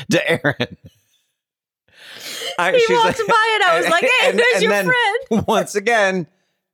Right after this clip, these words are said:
Speaker 1: I never see him do it to another person in the entire, like, this ingi-, this giant football field of,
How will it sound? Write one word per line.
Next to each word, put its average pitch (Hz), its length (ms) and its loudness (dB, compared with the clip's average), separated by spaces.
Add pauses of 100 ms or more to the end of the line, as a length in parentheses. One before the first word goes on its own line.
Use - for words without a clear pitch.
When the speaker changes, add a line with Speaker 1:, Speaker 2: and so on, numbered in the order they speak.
(120)
Speaker 1:
I 127 180 2
never 135 440 2
see 151 240 -2
him 135 300 0 (220)
do 131 180 2
it 123 120 -2
to 131 100 -4 (120)
another 113 640 0
person 110 520 -6 (440)
in 120 140 0
the 113 120 -2
entire, 135 540 -2
like, 127 160 -4
this 117 200 -6
ingi-, 120 480 -4
this 113 160 -6
giant 143 440 -6 (100)
football 135 460 -2
field 110 480 -2 (560)
of, 107 300 0